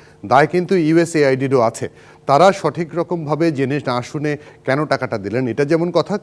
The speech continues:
তেমনি হচ্ছে ইউএসএআইডির মতো প্রতিষ্ঠানের কাছ থেকে কিন্তু আমাদের মতো দেশ অনেক সহায়তা, অনেক জায়গায় অনেক ভালো কাজের জন্য সহায়তা পাই আমরা। এই একটি প্রতিষ্ঠানের কারণে আমাদের, আহ, সহায়তাটা বন্ধ হয়ে গেল,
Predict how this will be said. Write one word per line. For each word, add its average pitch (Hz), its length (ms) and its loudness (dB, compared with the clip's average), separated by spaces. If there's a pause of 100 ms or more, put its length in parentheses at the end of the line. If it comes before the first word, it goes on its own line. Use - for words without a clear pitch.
(120)
তেমনি 165 260 0
হচ্ছে 190 300 0
ইউএসএআইডির 170 600 0
মতো 165 200 -6
প্রতিষ্ঠানের 151 500 -8
কাছ 156 140 -8
থেকে 160 160 -8
কিন্তু 143 200 -8
আমাদের 127 280 -6
মতো 143 200 -10
দেশ 104 400 -8 (360)
অনেক 226 260 -4
সহায়তা, 135 400 -4
অনেক 127 280 -6
জায়গায় 120 460 0
অনেক 120 220 -4 (140)
ভালো 175 180 -4
কাজের 151 260 -4
জন্য 110 180 -8
সহায়তা 101 360 -8
পাই 110 260 -6
আমরা। 76 260 -14 (460)
এই 156 120 2
একটি 180 340 -4
প্রতিষ্ঠানের 175 560 -4
কারণে 135 540 -4
আমাদের, 123 340 -4
আহ, 98 640 -8 (160)
সহায়তাটা 127 480 -4
বন্ধ 139 260 -6
হয়ে 95 220 -6
গেল, 62 140 -16